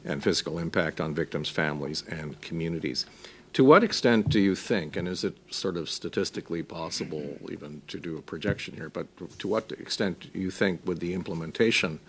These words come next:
of Bill C twenty-one help to reduce the physical and emotional impacts of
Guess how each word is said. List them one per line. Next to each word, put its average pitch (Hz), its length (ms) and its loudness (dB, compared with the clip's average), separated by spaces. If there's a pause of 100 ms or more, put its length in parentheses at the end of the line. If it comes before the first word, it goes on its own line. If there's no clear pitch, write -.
(480)
of 92 200 2
Bill 95 280 6
C 110 240 4
twenty-one 87 500 2
help - 360 -6
to 104 140 4
reduce 95 460 4
the 82 100 0
physical 85 520 0
and 80 100 -2
emotional 82 500 -4
impacts - 560 -2
of 80 220 -8